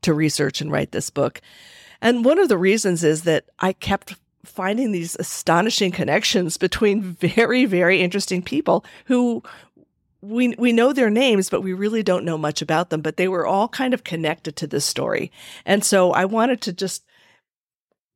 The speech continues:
almost present this as a, as a, as an assassination story, but also a, a lens into the time, because it was such an interesting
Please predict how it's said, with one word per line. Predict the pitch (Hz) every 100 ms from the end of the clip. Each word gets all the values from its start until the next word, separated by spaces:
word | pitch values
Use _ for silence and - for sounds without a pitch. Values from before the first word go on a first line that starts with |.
| _ _ _ _
almost | 240 254 262 254 - - _ _ _ -
present | 220 214 214 220
this | 208 -
as | 180 180
a, | 151 - 196 - _ _
as | 185 190
a, | -
as | 185 180
an | 160
assassination | 156 - 233 - 254 233 240 214
story, | 214 - 202 196 190 208 - - _
but | 196
also | 202 214 202 185
a, | 175 170 - -
a |
lens | 180 185 226 254 240
into | 208 196
the | 151
time, | - - 180 170 - - - - _
because | 165 - 170
it | 175
was | 170 165 - - - _
such | - - - 240 - -
an | 170 - _
interesting | 202 214 208 165 - 147 143 151